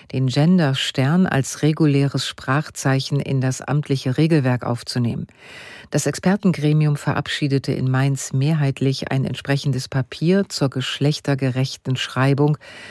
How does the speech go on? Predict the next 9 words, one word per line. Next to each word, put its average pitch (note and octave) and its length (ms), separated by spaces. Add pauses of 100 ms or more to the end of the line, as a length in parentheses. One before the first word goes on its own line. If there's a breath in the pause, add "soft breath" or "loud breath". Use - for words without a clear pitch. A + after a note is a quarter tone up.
(140)
wie E3+ 180
aus D#3+ 160
Teilnehmerkreisen C3 840
verlautete. A2+ 640 (640 loud breath)
Zur - 160
Begründung E3+ 600
heißt E3 220
es D#3 100
darin, D3 380